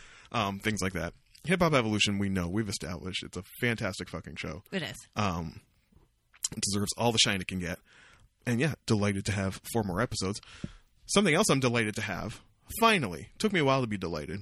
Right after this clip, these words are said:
Speaker 2: Yeah.
Speaker 1: So for the longest time, I follow Questlove on Instagram, Questlove Drummer of the Roots. Um, follow him on Instagram, and he started a podcast a while back
Speaker 2: Which is very cool.
Speaker 1: called Questlove Supreme.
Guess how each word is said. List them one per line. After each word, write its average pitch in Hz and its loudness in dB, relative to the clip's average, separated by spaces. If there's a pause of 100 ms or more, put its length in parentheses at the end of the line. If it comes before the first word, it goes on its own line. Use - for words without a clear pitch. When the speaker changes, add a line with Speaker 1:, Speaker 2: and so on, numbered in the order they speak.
(120)
Speaker 2:
Yeah. 196 -2 (1080)
Speaker 1:
So 127 2
for 127 0
the 117 0
longest 160 0
time, 90 -4 (1120)
I - -12
follow 101 -2
Questlove 123 0
on 117 0
Instagram, 180 0 (220)
Questlove 87 -10
Drummer 87 -4
of 90 -8
the 92 -6
Roots. 127 -2 (240)
Um, 98 -4 (240)
follow 143 2
him 131 2
on 120 2
Instagram, 123 2 (540)
and 139 2
he 202 6
started 151 4
a - -2
podcast 95 -2 (200)
a 107 4
while 90 2
back - -6 (120)
Speaker 2:
Which 190 -10
is 170 -8
very 151 -8
cool. 170 -14
Speaker 1:
called 107 -2
Questlove 151 4
Supreme. - -6